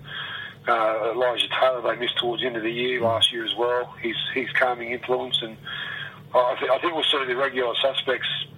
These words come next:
back in the top eight, but that top four, um, you know, will the Storm make the eight? Will the Eagles make the eight? Um,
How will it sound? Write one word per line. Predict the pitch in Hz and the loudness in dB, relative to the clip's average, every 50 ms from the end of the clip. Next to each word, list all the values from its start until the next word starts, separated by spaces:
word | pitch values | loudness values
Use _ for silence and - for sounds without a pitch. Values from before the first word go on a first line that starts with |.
| - - | 2 2
back | 131 - - | 2 2 2
in | 127 | -4
the | 117 | -2
top | - - 120 - - | 0 0 2 4 4
eight, | 127 127 123 117 - | 2 2 2 -2 -4
but | 120 127 147 143 | -4 -4 0 2
that | 143 143 - | 2 2 2
top | - - 117 - - - | 2 -2 -2 -2 -2 -2
four, | - 127 127 120 104 - - 110 | 0 0 0 0 -2 -4 -2 0
um, | 113 113 113 110 110 113 - - - - - - - - - - - - - - - - | 0 2 2 0 0 -4 -6 -14 -14 -12 -12 -10 -10 -10 -10 -10 -12 -12 -14 -14 -10 -4
you | - - | 0 2
know, | 117 123 127 123 - - - - 123 117 - - - 135 | 2 2 0 -2 -6 -8 -14 -12 -12 -12 -12 -12 -8 -2
will | 135 131 135 | -2 0 0
the | 135 | 2
Storm | - - - 135 131 131 | 2 2 2 0 0 2
make | 127 131 131 - | 2 2 2 2
the | - 120 123 | 0 2 2
eight? | 135 135 107 107 | 2 2 0 -2
Will | 120 123 | -4 -2
the | 117 117 120 131 | 0 0 0 0
Eagles | 143 139 147 143 - | 0 -2 -2 0 0
make | 135 127 107 101 | 0 0 -2 -2
the | 104 107 | 0 0
eight? | 98 92 90 90 - - - - | 0 0 -2 -4 -12 -16 -10 -6
Um, | 113 107 107 107 107 107 110 107 107 104 - | -4 -2 -2 0 0 0 -2 -4 -4 -10 -14